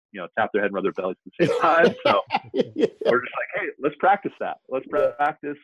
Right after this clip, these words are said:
Speaker 1: doing that. Let's practice, you know, not saying the same rote prayer every time." Or what does it mean to, like, actually be thoughtful of the, the passages you read in light of what the sermon's being preached? So th-, those kind of things, all of that works together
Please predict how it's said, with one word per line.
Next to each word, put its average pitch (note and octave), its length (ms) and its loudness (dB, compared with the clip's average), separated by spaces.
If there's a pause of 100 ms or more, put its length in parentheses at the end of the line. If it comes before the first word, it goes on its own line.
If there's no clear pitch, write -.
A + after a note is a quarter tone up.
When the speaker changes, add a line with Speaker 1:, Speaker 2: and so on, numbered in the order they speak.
(320)
Speaker 1:
doing D3 300 -20
that. E2 140 -14
Let's B2 160 -8
practice, D#3 420 0 (520)
you C3 100 -2
know, G2+ 180 0
not B2 320 -2
saying C3+ 200 -2
the G#2 60 -6 (120)
same A#2 260 -4
rote A2 240 0
prayer A2 320 0
every G2 140 -2
time." F2+ 400 -8
Or E2 260 -14 (240)
what B2 220 2
does C#3+ 100 4
it B2+ 80 4
mean B2 240 -4
to, B2 100 2
like, A2+ 280 4
actually G#2+ 440 0 (460)
be A2+ 160 -4
thoughtful A2 440 2
of G#2 140 2
the, G#2 300 4
the G2+ 80 -2
passages G#2 640 -2
you G2 180 -8
read F#2+ 500 -4 (400)
in G#2+ 100 -4
light G2+ 240 2
of G2 140 0
what G2 160 -2
the G2+ 60 -12 (120)
sermon's F#2+ 320 -6
being G2 220 -6
preached? B2 220 0 (100)
So A#2+ 80 4
th-, C#3 240 4
those E3 220 4
kind F3 100 2
of C3+ 80 -2
things, B2 220 -4
all C#3+ 340 4
of C#3+ 60 -4
that C3 200 0
works A#2+ 240 -6
together G2 480 -10